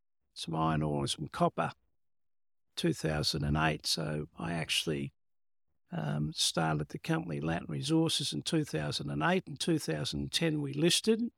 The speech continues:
on the Australian Stock Exchange, and fifteen years later, here we are. And we actually, actually a week ago,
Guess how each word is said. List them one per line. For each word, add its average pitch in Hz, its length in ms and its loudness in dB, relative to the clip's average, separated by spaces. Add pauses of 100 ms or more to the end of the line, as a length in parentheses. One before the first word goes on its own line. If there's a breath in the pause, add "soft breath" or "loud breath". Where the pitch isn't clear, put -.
on 147 300 -4
the 147 60 -6
Australian 151 420 -2
Stock - 300 -2
Exchange, 185 840 2 (800)
and 160 220 -4
fifteen 160 420 0
years 151 300 0
later, 151 440 0
here 110 240 -8
we 151 200 -2
are. 143 300 0 (160)
And 160 120 -6
we 156 160 -2
actually, 147 400 -2 (260)
actually 156 340 -2
a 143 60 -4
week 165 360 2
ago, 135 140 -6